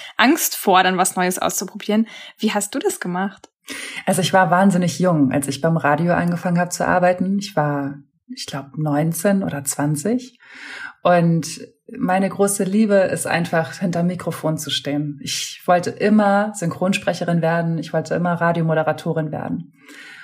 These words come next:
Speaker 2: Und es war wirklich so, als ich das erste Mal im Rahmen eines Praktikums hinter einem professionellen Mikrofon gestanden habe, da war das meine erste Liebe auf den ersten Blick. Es war so klar, das will ich den Rest meines Lebens machen.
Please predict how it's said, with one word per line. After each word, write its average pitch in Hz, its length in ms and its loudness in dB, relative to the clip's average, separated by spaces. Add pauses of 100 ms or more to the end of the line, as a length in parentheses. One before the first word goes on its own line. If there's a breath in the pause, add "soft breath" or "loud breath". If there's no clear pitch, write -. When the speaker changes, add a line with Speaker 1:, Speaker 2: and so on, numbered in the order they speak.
(120)
Speaker 2:
Und 180 120 2
es 180 100 0
war 196 140 4
wirklich 214 220 0
so, 196 80 4
als 180 100 2
ich - 80 -12
das 185 160 -2
erste 208 320 2
Mal 202 560 2
im 170 480 -2
Rahmen 170 280 2
eines 165 260 -2
Praktikums 180 720 0
hinter 180 340 -2
einem 165 140 0
professionellen 170 880 0
Mikrofon 170 560 2
gestanden 151 560 -2
habe, 139 200 -8 (400 loud breath)
da 180 140 2
war 202 140 4
das 202 320 0 (460 loud breath)
meine 208 500 4
erste 226 360 2
Liebe 196 440 2
auf 170 120 -2
den 175 140 -2
ersten 175 480 -2
Blick. 185 340 0
Es - 160 -8
war 180 200 4
so 190 320 -2
klar, 180 560 2
das 147 220 -2
will 170 120 0
ich 160 100 -2
den - 160 -6
Rest 170 460 0
meines 151 340 -4
Lebens 160 540 -2
machen. - 580 -6